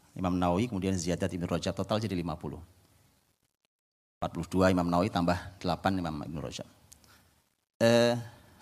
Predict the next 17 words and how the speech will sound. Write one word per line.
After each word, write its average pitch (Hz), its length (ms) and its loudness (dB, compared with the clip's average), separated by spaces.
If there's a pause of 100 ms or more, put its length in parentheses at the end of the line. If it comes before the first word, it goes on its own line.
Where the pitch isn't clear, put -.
Arba'in 120 320 10
Nawawi, 117 480 10 (400)
itu - 160 -2
kan - 160 6
hadisnya 160 560 2 (720)
langsung 180 400 4
sahabat. 135 400 8 (800)
An 117 240 2
Amiril 117 480 2
Mu'minina 117 720 2
Umar 120 240 6
bin 117 160 2
Khattab 117 480 2
radhiyallahu 120 640 6
anhu 120 240 2
qala 120 240 8
sami'tu. 120 560 4